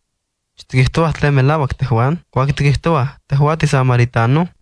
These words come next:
iuan se xkuali yejyekatl tikpia?" Jesús okinnankilij:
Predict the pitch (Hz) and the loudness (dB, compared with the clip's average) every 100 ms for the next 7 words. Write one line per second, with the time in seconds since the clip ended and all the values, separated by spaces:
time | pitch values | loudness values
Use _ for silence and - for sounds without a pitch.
0 | - 127 127 135 156 - 151 151 147 151 | -2 0 2 0 -2 -2 -2 0 2 2
1 | 147 - 117 - - 120 170 - _ _ | 0 -2 -10 -6 0 2 0 -4 _ _
2 | _ _ _ _ _ 127 - 156 170 151 | _ _ _ _ _ -2 0 0 0 -2
3 | 139 131 131 127 131 131 107 | -2 0 0 0 0 -2 -2